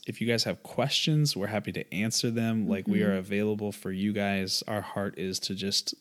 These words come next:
Speaker 1: like, share what we've learned, point you in the direction of good resources if we can.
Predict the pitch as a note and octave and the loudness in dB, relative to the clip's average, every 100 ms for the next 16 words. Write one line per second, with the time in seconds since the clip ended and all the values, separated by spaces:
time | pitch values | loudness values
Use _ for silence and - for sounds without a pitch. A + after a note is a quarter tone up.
0 | - F2+ F#2 - - - - - - A#2+ | -8 -6 -6 -12 -20 -20 -20 -4 2 6
1 | A2+ G2+ C#2+ A2+ A#2+ A#2 A2+ A2 - - | 6 4 4 4 4 2 4 2 -2 -2
2 | A2 G#2 G#2+ G#2 G2 G2 G2 - F#2+ F2+ | -2 0 2 2 2 2 0 -2 -4 -4
3 | F#2 F#2 A2 A2 A2+ A2 - G#2+ G#2 G2 | -4 0 2 2 2 2 2 0 -2 -4
4 | - F2+ - A2 A2 G#2+ G#2+ | -4 -8 -2 0 2 2 0